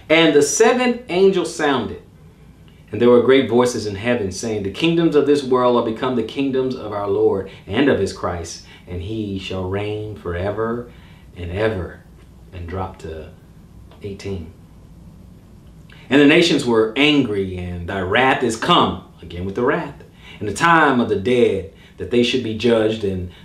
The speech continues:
that thou shouldest give reward unto thy servants, the prophets, hmm, and to the saints, and to them that fear thy name, small and great, and shouldest destroy them which destroy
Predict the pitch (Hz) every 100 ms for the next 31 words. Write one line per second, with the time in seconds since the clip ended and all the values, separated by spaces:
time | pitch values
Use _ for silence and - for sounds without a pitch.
0 | - 95 95 113 113 110 110 110 - 104
1 | 95 107 113 107 104 - 104 98 98 123
2 | 123 110 107 107 104 - 104 95 92 131
3 | 123 120 - 104 - 156 160 - - -
4 | - 196 196 156 120 98 95 131 190 165
5 | 120 110 104 120 - - - - 95 98
6 | 117 143 135 113 - 131 135 131 131 127
7 | 104 87 - 98 101 110 113 113 104 90
8 | 87 - - - - - - - - -
9 | - 101 92 113 104 98 90 - 127 123
10 | 117 101 92 90 98 101 - 92 85 -
11 | 117 107 87